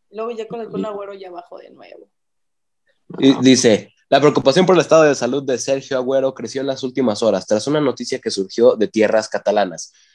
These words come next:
Speaker 3: Advierten que prepara una conferencia de prensa para la próxima semana, don-", bueno, esto ya es viejo, pero sí. "Puedo confirmar que Kun Agüero se retirará del fútbol. Después de valorar situaciones que pasaron los últimos días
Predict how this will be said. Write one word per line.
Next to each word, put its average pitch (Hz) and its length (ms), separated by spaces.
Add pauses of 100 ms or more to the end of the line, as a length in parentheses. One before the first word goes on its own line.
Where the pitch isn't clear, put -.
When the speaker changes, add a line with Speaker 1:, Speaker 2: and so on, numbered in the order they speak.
Speaker 3:
Advierten 156 680 (160)
que 120 100
prepara 127 440
una 147 200
conferencia 113 520
de 101 80
prensa 135 360
para 104 120
la 90 100
próxima 98 260
semana, 135 320
don-", 123 260
bueno, 95 260
esto 90 240
ya 95 200
es 90 100
viejo, 104 280
pero 82 500
sí. 80 200 (380)
"Puedo 156 160
confirmar 120 460
que 123 140
Kun 117 160
Agüero 123 260
se 120 140
retirará 92 440
del 95 140
fútbol. 80 480
Después 98 340
de 120 60
valorar 104 320
situaciones 104 640
que 92 100
pasaron 101 320
los 95 140
últimos 90 400
días 131 320